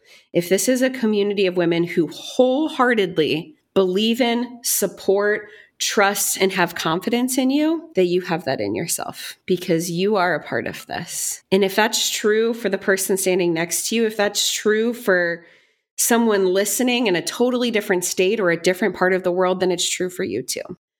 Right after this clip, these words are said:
Call it blind confidence, call it delusion, call it resilience, whatever it is. You have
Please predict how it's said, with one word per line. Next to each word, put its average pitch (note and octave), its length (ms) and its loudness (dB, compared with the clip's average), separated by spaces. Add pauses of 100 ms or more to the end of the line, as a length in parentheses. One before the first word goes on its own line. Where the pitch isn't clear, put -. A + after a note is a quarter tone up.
(280)
Call A3+ 280 4
it B2+ 140 -2
blind F3+ 400 2
confidence, D3+ 640 -2
call A#3 400 0
it - 180 -2
delusion, D#3 920 0
call G#3 300 0
it - 120 -2
resilience, E3+ 960 0
whatever G#3+ 840 -2 (180)
it F3+ 120 -2
is. - 480 -4 (200)
You A3+ 220 0
have - 960 -2